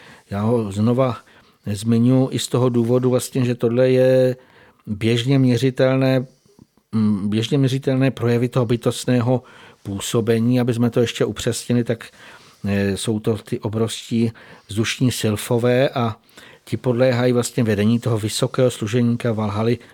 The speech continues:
Organose a ten naprosto věrně plní boží vůli. To, co vlastně je taky takové důležité, že tito služebníci Valhaly se přiblížili nyní k téhleté zemi a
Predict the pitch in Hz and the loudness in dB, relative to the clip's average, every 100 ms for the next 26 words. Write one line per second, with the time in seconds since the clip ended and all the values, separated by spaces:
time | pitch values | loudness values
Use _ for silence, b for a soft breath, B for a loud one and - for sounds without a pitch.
0 | _ 110 117 117 120 120 - 131 120 - | _ -4 -2 0 0 0 0 0 0 0
1 | 117 120 B B B B 107 139 127 - | 0 0 B B B B -4 -2 -2 -2
2 | 117 110 123 139 131 127 123 123 127 123 | 0 0 0 0 0 2 2 4 2 -2
3 | B B B 107 120 127 113 117 135 104 | B B B -4 0 0 2 4 4 2
4 | 82 B B B B _ _ _ _ _ | -2 B B B B _ _ _ _ _
5 | - - - - - 123 113 - 127 117 | -20 -16 -14 -6 -2 0 -2 0 0 0
6 | 117 131 117 131 117 113 120 123 127 123 | 0 -2 0 0 0 2 0 2 0 0
7 | B B B B B B 113 113 107 - | B B B B B B -2 0 0 -6
8 | 110 120 113 - 113 117 120 113 - 110 | -2 -2 -2 -2 0 2 0 0 -2 -2
9 | 101 113 110 - - 110 117 110 113 123 | 0 -2 -2 -6 -4 -4 -2 -2 0 -2
10 | 120 B B B - 117 117 117 113 113 | -2 B B B 0 0 2 0 0 0
11 | 117 110 104 98 120 131 117 113 | -2 -2 0 2 2 0 -2 -2